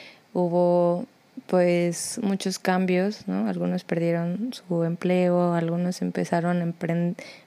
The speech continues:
emprendimientos, em, muchos otros tuvimos una nueva normalidad que es trabajar desde casa y mucha gente no estaba acostumbrada a esa,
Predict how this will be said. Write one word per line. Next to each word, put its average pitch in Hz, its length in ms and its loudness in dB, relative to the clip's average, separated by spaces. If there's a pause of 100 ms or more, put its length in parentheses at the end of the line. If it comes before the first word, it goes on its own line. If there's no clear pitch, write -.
emprendimientos, 185 1200 2 (440)
em, 175 920 0 (480)
muchos 214 320 2
otros 208 400 2 (1040)
tuvimos 202 380 4
una 202 180 6
nueva 196 320 6
normalidad 175 800 2
que 180 140 0
es 175 100 -2
trabajar 165 540 2
desde 160 340 0
casa 185 540 -2 (680)
y 170 760 0 (380)
mucha 180 400 -2
gente 185 280 0
no 180 140 0
estaba 170 360 0
acostumbrada 170 880 2
a 170 80 2
esa, 165 500 -2